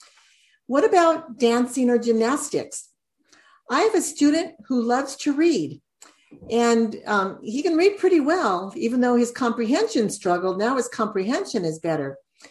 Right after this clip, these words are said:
But because he could read pretty re-, well, I was moving him into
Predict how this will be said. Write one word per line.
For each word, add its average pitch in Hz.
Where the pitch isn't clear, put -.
But 214
because 285
he 349
could 262
read 277
pretty 262
re-, 254
well, 254
I 220
was 220
moving 233
him 226
into 214